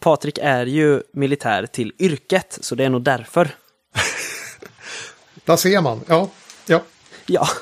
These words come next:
Speaker 1: precis. Vi har ju skrivit lite frågor till dig, jag och Patrik, som vi tänkte att du ska få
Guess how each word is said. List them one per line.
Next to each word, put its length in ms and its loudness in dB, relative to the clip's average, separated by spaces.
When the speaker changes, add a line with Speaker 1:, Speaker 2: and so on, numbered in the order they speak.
Speaker 1:
precis. 420 -6
Vi 300 2
har 160 4
ju 40 4
skrivit 340 -2
lite 160 -2
frågor 320 2
till 120 -8
dig, 200 2
jag 180 0
och 60 -4
Patrik, 500 -6
som 160 -8
vi 80 -2
tänkte 280 -2
att 80 -8
du 120 -4
ska 180 -10
få 360 -2